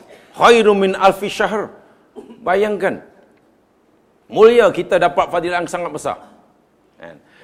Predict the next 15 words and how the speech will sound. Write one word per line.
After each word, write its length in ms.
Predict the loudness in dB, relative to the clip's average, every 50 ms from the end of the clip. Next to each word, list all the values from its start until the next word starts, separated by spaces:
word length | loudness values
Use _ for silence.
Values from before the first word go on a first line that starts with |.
| _ _ _ _ _ _
Dalam 320 | -4 0 4 4 4 4
perjalanan 400 | 2 2 4 6 6 6 4 0
kita 400 | -2 -4 -4 -4 0 0 0 0
ke 80 | 0 0 -2 0
masjid, 400 | -2 -2 -4 -4 -2 -4 -4 -4 -6 -14 -20 _
katakanlah 560 | -8 -8 -6 -6 -4 -2 0 2 2 2 0 0
mungkin 640 | -2 -8 -8 -8 -6 -6 -6 -6 -6 -8 -10 -6
lalu 320 | -2 -2 -2 -2 -2 -6 -6
tepi 400 | -8 -10 -10 -10 -10 -10 -12 -14 -18 -20 -20 _ -10
jalan 320 | -6 -4 -4 -4 -4 -6 -10 -18 _
dan 240 | -2 0 0 0 0
kita 240 | -2 -2 -2 -2 0
tengok 320 | -2 -4 -2 -4 -4 -6
kawan 480 | -4 0 2 4 4 4 2 0 -2 -4
sedang 320 | -4 -4 -4 -4 -4 -8